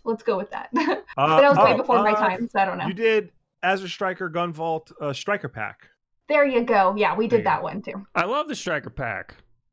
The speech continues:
Speaker 3: I didn't know you guys did that.
Speaker 1: Yeah, we,
Speaker 3: So you just
Speaker 1: we
Speaker 3: did
Speaker 1: brought
Speaker 3: the
Speaker 1: it to the
Speaker 3: American
Speaker 1: States.
Speaker 3: version.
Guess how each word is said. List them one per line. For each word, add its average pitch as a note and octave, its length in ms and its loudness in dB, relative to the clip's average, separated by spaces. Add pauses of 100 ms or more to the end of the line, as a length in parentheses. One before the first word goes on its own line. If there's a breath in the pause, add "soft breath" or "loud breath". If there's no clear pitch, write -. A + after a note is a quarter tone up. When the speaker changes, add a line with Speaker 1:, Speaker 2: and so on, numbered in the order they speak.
(720)
Speaker 3:
I - 80 -6
didn't G3 140 -6
know A#2 80 -6
you G#2+ 80 -8
guys G#2+ 200 -6
did A#2 120 -6
that. E3 180 -8 (1000)
Speaker 1:
Yeah, C5+ 120 -2
we, B3 100 -4
Speaker 3:
So C#4 80 0
you D4 60 -4
just - 140 -6
Speaker 1:
we - 0 -
Speaker 3:
did G3+ 60 -2
Speaker 1:
brought B3 80 0
Speaker 3:
the D#3 40 -2
Speaker 1:
it C#3+ 60 -4
to D3 60 -6
the C#3+ 60 -2
Speaker 3:
American C#3+ 340 -2
Speaker 1:
States. - 20 -10
Speaker 3:
version. F#2+ 380 -8